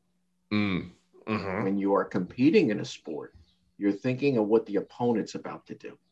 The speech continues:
Speaker 1: Mm-hmm. Beautiful. Beautiful.
Speaker 2: Okay. You just have to turn
Speaker 1: Just,
Speaker 2: the psychology
Speaker 1: just
Speaker 2: around.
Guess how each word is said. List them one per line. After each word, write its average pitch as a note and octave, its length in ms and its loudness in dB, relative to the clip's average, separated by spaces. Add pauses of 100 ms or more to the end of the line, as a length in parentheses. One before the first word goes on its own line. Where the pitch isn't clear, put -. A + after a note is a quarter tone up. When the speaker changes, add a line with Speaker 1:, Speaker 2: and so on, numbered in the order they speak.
(460)
Speaker 1:
Mm-hmm. G#2 540 2 (760)
Beautiful. E2 460 -4 (760)
Beautiful. F2 380 -2
Speaker 2:
Okay. A#2+ 220 -2 (480)
You A2+ 140 0
just A2+ 180 2
have A#2 140 2
to A2 80 -2
turn A2 240 -2
Speaker 1:
Just, G#2 180 0
Speaker 2:
the F#2 100 -2
psychology G2 260 -2
Speaker 1:
just A2 140 -2
Speaker 2:
around. - 80 -2